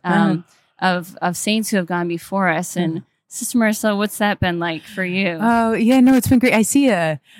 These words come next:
Speaker 2: a similarity, too, between Cardinal O'Connor and Blessed Michael McGivney. These are two men with a great sensitivity of soul, a
Speaker 1: Mm-hmm.
Speaker 2: largeness of heart, and two men who,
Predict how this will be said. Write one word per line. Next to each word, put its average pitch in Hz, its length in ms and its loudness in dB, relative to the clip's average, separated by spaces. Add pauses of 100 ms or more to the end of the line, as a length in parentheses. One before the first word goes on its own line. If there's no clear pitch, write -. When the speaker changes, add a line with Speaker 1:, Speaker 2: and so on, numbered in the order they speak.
(100)
Speaker 2:
a 196 80 2
similarity, 185 600 2
too, 165 200 -6
between 156 300 -4
Cardinal 143 380 -2
O'Connor 143 600 -2
and 147 360 -2
Blessed 156 260 -2
Michael 143 240 -2
McGivney. 143 540 -4 (220)
These 180 140 0
are 180 60 2
two 190 220 0
men 147 320 2
with 147 140 0
a 147 40 2
great 120 320 -4
sensitivity 160 800 -4
of 120 100 -8
soul, 160 640 0
a 156 60 -4
Speaker 1:
Mm-hmm. 143 100 -4
Speaker 2:
largeness 160 520 0
of 131 140 -6
heart, 147 420 2 (380)
and 170 360 0
two 247 160 0
men 214 300 2
who, 170 420 0